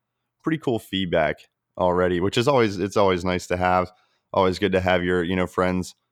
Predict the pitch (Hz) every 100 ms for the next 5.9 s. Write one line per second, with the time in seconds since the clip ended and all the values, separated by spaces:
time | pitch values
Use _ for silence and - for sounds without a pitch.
0 | _ - 110 107 107 104 - 101 107 107
1 | 104 95 92 92 92 90 98 95 95 90
2 | 90 - 92 92 87 92 92 - 95 104
3 | 104 90 92 87 85 82 _ _ _ _
4 | _ _ _ _ _ _ _ _ _ _
5 | - 123 123 127 120 123 123 117